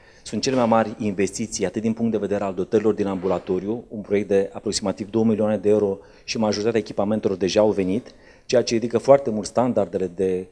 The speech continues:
de calitate a serviciilor medicale și, de asemenea, un alt proiect de două milioane de euro în ceea ce privește, așa cum spuneau deja și domnul manager și doamna director medical, modificarea, igienizarea, schimbarea completă a instalațiilor electrice și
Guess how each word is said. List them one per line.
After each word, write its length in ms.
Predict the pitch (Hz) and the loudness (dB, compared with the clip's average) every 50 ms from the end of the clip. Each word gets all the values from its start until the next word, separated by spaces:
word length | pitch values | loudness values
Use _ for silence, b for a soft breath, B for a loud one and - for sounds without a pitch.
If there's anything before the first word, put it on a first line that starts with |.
| b b b | b b b
de 100 | 107 98 | -4 0
calitate 380 | - 104 98 95 113 107 - | 0 0 2 2 0 0 0
a 40 | 101 | -2
serviciilor 460 | - - 95 90 107 - 113 101 98 | -4 -4 -8 -8 -6 -6 -4 -4 -4
medicale 520 | 101 98 87 92 - 98 95 98 117 139 - B B B B B B | -4 -4 -6 -6 -6 -4 -4 -4 -4 -6 -8 B B B B B B
și, 140 | B - 120 | B -4 2
de 80 | 113 123 | 2 4
asemenea, 420 | 120 113 - 143 147 143 139 127 | 4 2 0 0 0 0 0 0
un 100 | 117 113 | 0 0
alt 160 | 123 135 131 | 0 -2 -2
proiect 280 | - 120 117 117 113 - - - 101 | 0 0 0 0 0 -2 -12 -10 -4
de 260 | 113 107 104 101 98 | -2 0 0 0 0
două 220 | 92 - 123 120 | 0 0 2 2
milioane 300 | 117 120 110 113 113 117 | 2 2 0 0 0 0
de 100 | 107 104 | 0 2
euro 160 | 113 117 120 120 | 4 4 4 2
în 80 | 113 | 0
ceea 140 | - 123 117 | 0 -2 -4
ce 120 | - - | -4 -6
privește, 600 | - 117 104 - 120 117 - - 117 110 110 110 - b b b b b b b b b b b _ - 113 110 110 110 113 | -8 -8 -4 -4 -4 -4 -2 0 0 0 0 0 -4 b b b b b b b b b b b _ -10 -8 -6 -4 -4 -4
așa 200 | 110 - 123 110 | -4 -4 -6 -6
cum 120 | - 110 | -6 -8
spuneau 280 | 104 - 117 113 117 104 | -10 -6 -4 -2 -2 -2
deja 520 | 95 90 92 98 92 92 90 90 - - - | -2 -2 -2 -2 -2 -2 -2 -6 -8 -12 -16
și 140 | - - | -14 -12
domnul 220 | 95 98 98 101 95 | -8 -8 -6 -6 -4
manager 280 | 95 98 95 92 101 | -4 -4 -4 -6 -6
și 60 | 95 95 | -8 -6
doamna 180 | 101 98 95 | -6 -6 -6
director 260 | 92 98 98 - 101 | -6 -6 -8 -8 -10
medical, 460 | 95 95 87 87 - 110 107 113 117 - b b b b b b b b b b b _ - 107 104 101 101 | -12 -12 -12 -6 -2 -2 0 -2 -2 -6 b b b b b b b b b b b _ -14 -10 -8 -6 -6
modificarea, 800 | 104 107 107 110 110 107 98 101 98 107 - 113 110 107 107 107 | -6 -4 -2 -2 -2 -2 -2 -6 -12 -8 -4 -2 -2 0 0 -2
igienizarea, 960 | 104 95 - 104 104 101 92 85 113 104 101 101 98 101 101 101 98 98 98 95 | -2 -4 -6 -4 -4 -4 -4 -2 0 2 2 2 0 0 -2 -2 -2 -4 -4 -6
schimbarea 520 | - - - 101 95 101 101 98 98 95 92 | -8 -10 -8 -2 2 2 2 2 2 -2 -4
completă 440 | - - 92 85 - 120 120 - 104 | -4 -4 -4 2 6 6 6 6 6
a 40 | 95 | -2
instalațiilor 840 | 92 87 - 98 92 101 98 - - 92 95 92 90 90 95 98 | -2 -2 -4 -2 -2 -2 -2 -2 -4 -2 -2 -2 -2 -2 -6 -6
electrice 480 | - 95 92 98 92 - 92 - - 98 | -6 -4 -4 -4 -6 -8 -12 -10 -8 -8
și 200 | - - - | -6 -6 -6